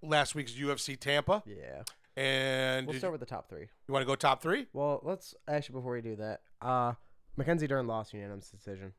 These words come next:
Speaker 2: Uh, I'm still really impressed that she came back as quick as she did.
Speaker 1: Four months after having a kid.
Speaker 2: Which is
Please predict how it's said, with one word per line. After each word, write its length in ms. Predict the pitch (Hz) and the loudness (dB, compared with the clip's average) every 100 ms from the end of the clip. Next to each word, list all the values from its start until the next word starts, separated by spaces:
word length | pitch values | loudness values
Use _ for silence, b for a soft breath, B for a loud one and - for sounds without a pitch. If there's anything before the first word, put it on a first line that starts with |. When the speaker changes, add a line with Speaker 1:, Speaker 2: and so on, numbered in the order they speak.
| - - | -18 -6
Speaker 2:
Uh, 280 | 113 110 98 - - - _ - - | -2 -2 -4 -10 -20 -20 _ -20 -4
I'm 100 | 151 | -2
still 180 | 147 156 | 0 0
really 200 | 131 120 | 0 0
impressed 300 | 104 107 - | -4 -6 -8
that 80 | 92 | -10
she 120 | 107 | -10
came 200 | 107 95 | -8 -6
back 260 | 90 101 - - | -4 -6 -8 -12
as 140 | 104 104 | -10 -8
quick 180 | 110 104 | -8 -10
as 60 | |
she 140 | - 104 | -10 -6
did. 240 | 104 117 | -6 -4
Speaker 1:
Four 180 | 123 123 | -2 0
months 300 | 120 123 127 | 0 -2 -2
after 180 | 120 107 | -4 -2
having 160 | 113 110 | -4 -6
a 40 | |
kid. 300 | - 135 120 _ - - | -8 -8 -10 _ -20 -6
Speaker 2:
Which 380 | 117 110 - - | -4 -4 -10 -6
is 340 | 113 98 - | -6 -6 -10